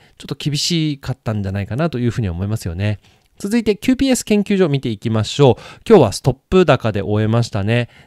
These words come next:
何が起こったかっていうと、これはですね、東京海上日動と協業ということです。衛星データを活用したサービス開発を行うということですね。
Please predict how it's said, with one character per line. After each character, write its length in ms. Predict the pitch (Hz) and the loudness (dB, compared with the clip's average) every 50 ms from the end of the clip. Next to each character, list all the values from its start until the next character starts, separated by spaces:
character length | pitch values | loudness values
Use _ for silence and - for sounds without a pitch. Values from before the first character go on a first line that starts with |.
| _ | _
何 220 | - 180 208 226 208 | 0 2 4 6 6
が 80 | 175 | 6
起 60 | 139 - | 6 6
こ 80 | - | 2
っ 80 | 156 - | 0 0
た 100 | - 143 | -2 -2
か 80 | - 170 | -2 -2
っ 100 | 165 - | -4 -2
て 120 | - 123 | 0 0
い 40 | 110 104 | 0 0
う 60 | 98 | 0
と、 400 | - 131 131 135 123 113 95 - - - _ _ | 2 4 6 6 6 4 2 -2 -8 -20 _ _
こ 140 | - 127 123 | -4 0 2
れ 60 | 120 | 2
は 100 | 117 113 | 2 0
で 100 | 104 101 | -2 -2
す 140 | - - 107 | -2 -2 0
ね、 260 | 107 110 104 95 - - _ _ _ _ _ _ | 2 2 2 0 -2 -8 _ _ _ _ _ _
東 200 | - 240 254 262 | 6 8 8 8
京 200 | 247 - 254 247 | 6 4 2 2
海 240 | - - 220 220 214 | 4 2 2 2 2
上 220 | 202 220 202 196 190 | 6 6 6 8 6
日 260 | 196 196 - - 135 | 4 0 -2 -2 0
動 120 | 120 104 | 0 0
と 140 | - - 92 - _ | 0 -4 -10 -10 _
協 320 | - 147 165 185 190 180 | 2 6 8 8 8 6
業 380 | 131 - 139 139 143 139 139 131 | 4 4 4 6 6 6 6 4
と 120 | - 123 | 2 2
い 80 | 120 117 | 2 2
う 60 | 107 | 2
こ 120 | - 107 | 0 -4
と 100 | 95 101 | -6 -4
で 140 | 90 101 98 | -4 -4 -6
す。 120 | - - - | -6 -6 -2
衛 220 | 160 175 190 208 | 2 4 4 4
星 320 | 196 - - 214 202 196 185 | 2 2 2 2 2 2 2
デ 160 | 202 190 175 | 2 0 2
ー 40 | - | 2
タ 140 | - 107 | 0 -2
を 60 | 101 - | -2 -2
活 260 | - - - - 151 | -4 -8 -6 -2 -2
用 80 | 151 | -2
し 60 | 139 - | 0 -2
た 100 | 135 120 | -4 -6
サ 220 | - - 165 180 | -4 -4 -2 -2
ー 60 | 190 | 0
ビ 120 | 196 202 185 | 0 -2 -4
ス 120 | - - | -6 -10
開 220 | - - 190 170 | -4 -2 0 0
発 200 | 151 143 - - | 0 0 2 4
を 120 | 202 196 - | 4 4 4
行 260 | - 113 - - 117 | 2 -4 -4 -2 0
う 220 | 107 104 98 98 - | 0 0 0 -2 -4
と 80 | - | -6
い 20 | 87 | -10
う 40 | - | -10
こ 100 | - 90 | -12 -14
と 60 | - | -14
で 100 | - 92 | -14 -14
す 140 | - - - | -12 -6 -2
ね。 180 | 110 120 123 | -2 -2 -2